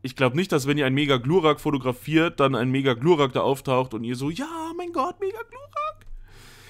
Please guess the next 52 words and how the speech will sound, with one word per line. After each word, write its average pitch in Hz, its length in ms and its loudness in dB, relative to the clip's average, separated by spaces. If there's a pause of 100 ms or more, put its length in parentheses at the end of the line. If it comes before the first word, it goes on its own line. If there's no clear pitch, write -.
(320)
Es - 320 -8
heißt 165 220 2
ja 175 60 0
nicht 165 140 -4
dasselbe 139 360 0
Pokémon, 165 560 2
es 143 80 -4
heißt 175 180 -4
ja 196 60 -6
nur 185 100 -2
die 170 100 -8
gleiche 160 300 0
Spezies. - 720 -8
Und 110 60 -8
die 113 80 -8
Spezies 147 440 -6
ist 143 120 -4
ja 151 80 0
die 127 120 -2
gleiche, 143 380 0
wenn's 139 160 -2
von 143 160 -4
der 123 80 -2
Familie 139 460 -4
kommt. 104 300 -8
Ihr 95 280 -6
fotografiert 120 460 -4
also 120 180 0
ein 113 100 -2
Mega-Glurak 123 800 -2
und 127 160 -6
dann 131 160 -4
taucht 147 240 -4
vielleicht 151 260 -4
ein 160 260 -6 (100)
Glurak 170 320 0
auf. 98 340 -4 (480)
Habt - 240 0
ihr 151 80 4
ja 139 140 6
nicht 139 180 0
schon 143 300 0
genügend 170 560 2
aus 139 160 0
den 131 160 -4
zwei 139 180 0
Millionen 127 340 0
Raids, 190 220 0
die 143 120 -2
ihr 123 100 0
machen 123 280 -4
müsst. 160 380 -6